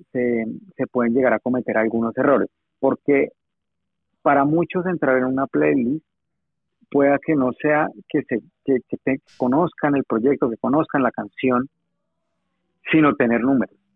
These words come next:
Y entonces allí es donde se comete el error, porque yo quiero es tener números seguramente, y empiezan a mostrar que tengo estos números, tengo estos números,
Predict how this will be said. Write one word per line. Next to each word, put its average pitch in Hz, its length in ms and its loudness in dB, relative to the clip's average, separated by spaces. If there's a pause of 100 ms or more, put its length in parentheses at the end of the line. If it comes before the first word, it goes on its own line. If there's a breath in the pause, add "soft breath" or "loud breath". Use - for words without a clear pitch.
(180)
Y 139 80 -4
entonces 139 420 -2
allí 135 280 2
es 135 100 2
donde 131 340 2
se 127 120 -2
comete 110 460 -4
el 110 80 -2
error, 123 280 0
porque - 280 -8
yo 101 100 -2
quiero 131 220 -2
es - 140 -8
tener 135 260 0
números 139 480 0
seguramente, 110 720 -2 (680)
y 135 120 2
empiezan 131 420 0
a 143 40 2
mostrar 127 360 0
que - 120 -6
tengo 135 260 0
estos - 180 -4
números, 151 260 2
tengo 110 180 -2
estos 131 180 -6
números, 143 280 0